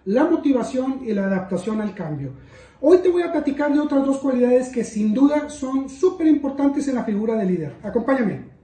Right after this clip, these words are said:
Muy bien. La primera es toma de decisiones. En el libro El efecto compuesto de Darren Hardy dice respecto a la toma de decisiones: "Las decisiones moldean nuestro destino.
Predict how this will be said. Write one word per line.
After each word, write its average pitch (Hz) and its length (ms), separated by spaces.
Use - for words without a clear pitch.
Muy 247 160
bien. - 300
La 226 220
primera 311 400
es - 320
toma 277 320
de 254 120
decisiones. 147 880
En 202 180
el 202 80
libro 240 340
El 185 140
efecto 233 420
compuesto 202 640
de 165 100
Darren 208 380
Hardy 202 500
dice 240 260
respecto 240 440
a - 20
la 202 140
toma 226 260
de 214 80
decisiones: 170 720
"Las 233 300
decisiones 311 680
moldean 240 760
nuestro 190 380
destino. 160 560